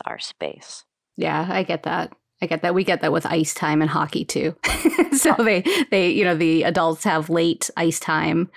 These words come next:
Speaker 2: um, because the kids, are, you know, the kids preferentially get the, the earlier ice time. But yeah, it's a limited resource. So, so I get that. So how did this then lead you to your interest in transgender students?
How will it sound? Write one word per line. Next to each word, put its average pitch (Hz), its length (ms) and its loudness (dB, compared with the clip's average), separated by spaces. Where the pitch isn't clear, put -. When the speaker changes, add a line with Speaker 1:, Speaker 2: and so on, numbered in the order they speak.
Speaker 2:
um, 160 260 2
because 170 280 -2
the 165 60 0
kids, 165 420 -2
are, 160 120 -8
you 180 140 0
know, 160 120 2
the - 80 -4
kids 180 240 -2
preferentially 160 480 -2
get - 180 -6
the, - 340 -2
the 156 160 0
earlier 156 580 -2
ice 151 260 0
time. 160 320 -2
But - 160 -2
yeah, 185 100 2
it's 185 120 -4
a 175 40 2
limited 165 460 0
resource. 170 500 -4
So, 160 460 -4
so - 160 -4
I 165 120 0
get 165 240 -8
that. 147 360 -4
So - 360 0
how 294 420 0
did 403 160 2
this 226 320 0
then 185 520 2
lead 214 600 2
you 165 480 2
to - 160 0
your 175 260 2
interest 175 520 0
in 175 260 2
transgender 175 720 0
students? - 640 -4